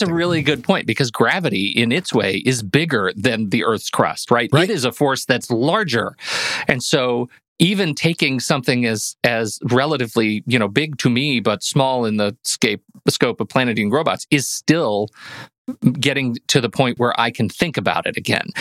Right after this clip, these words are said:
Speaker 1: Right.
Speaker 2: Because thinking about gravity is so big, I can't think about it. I can't rationalize it.
Speaker 1: Right.
Speaker 2: But I can when I start talking about geology. That's a
Speaker 1: Mm-hmm.
Speaker 2: settled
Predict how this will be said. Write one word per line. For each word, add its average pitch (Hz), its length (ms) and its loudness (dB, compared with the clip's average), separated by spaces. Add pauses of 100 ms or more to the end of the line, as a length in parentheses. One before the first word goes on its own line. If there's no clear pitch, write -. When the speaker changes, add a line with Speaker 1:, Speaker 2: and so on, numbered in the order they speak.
(120)
Speaker 1:
Right. 147 120 6
Speaker 2:
Because 131 260 -2
thinking 208 320 0
about 156 200 0
gravity 131 540 0
is 117 100 -2
so 143 220 0
big, 127 220 0
I 123 100 2
can't - 320 -2
think - 260 0
about 90 220 -2
it. - 80 -6
I 104 80 0
can't - 260 0
rationalize 107 800 0
it. - 220 -2 (240)
Speaker 1:
Right. 135 180 2
Speaker 2:
But 151 120 0
I 107 100 -4
can 214 520 -2
when 123 120 0
I 120 80 0
start 120 260 -2
talking 131 260 0
about 113 200 0
geology. 107 640 -2 (400)
That's 160 260 0
a 156 40 -2
Speaker 1:
Mm-hmm. 151 160 4
Speaker 2:
settled 123 380 -2